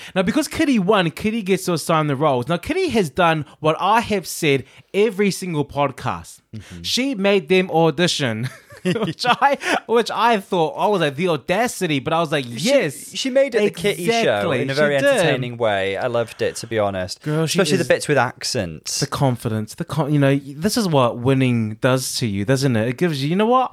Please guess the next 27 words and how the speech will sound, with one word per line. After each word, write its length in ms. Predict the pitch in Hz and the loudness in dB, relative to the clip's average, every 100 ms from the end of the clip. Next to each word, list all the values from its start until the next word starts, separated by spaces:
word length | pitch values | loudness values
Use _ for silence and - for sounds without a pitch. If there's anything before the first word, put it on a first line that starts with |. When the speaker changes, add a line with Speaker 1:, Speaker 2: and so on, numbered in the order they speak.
| - | -8
Speaker 1:
I, 340 | 254 330 311 - - | -4 -2 -2 -6 0
I'll 140 | 381 | 0
take 260 | - 202 151 | 2 -2 -2
charge 400 | - 190 208 - | -2 0 0 -2
here. 140 | 139 | 0
I 60 | 160 | 2
wanna 200 | 330 302 | 2 2
do 200 | 175 196 | 2 2
something. 220 | - 151 | 0 0
I'm 60 | 254 | 2
gonna 100 | 208 | 2
make 160 | 147 | 2
you 60 | 170 | -2
all 240 | 170 175 | 0 2
audition. 640 | 151 160 165 123 104 107 - - - - - | 2 2 2 2 0 -2 -6 -20 -20 -16 -2
And 160 | 208 - | 0 2
she 100 | 208 | 0
did. 420 | 226 285 202 147 - - - | 2 4 2 0 -6 -16 -4
<laughs> 120 | 202 - - 170 _ - | 0 0 -4 -12 _ -14
What 220 | 175 254 | -2 2
I 140 | 294 | 4
love 340 | 302 190 202 151 | 4 4 4 2
is 120 | 143 | 2
that 180 | 160 160 | 2 2
she 140 | 190 | 0
made 260 | 180 202 214 | 4 2 2
them 220 | 180 | 0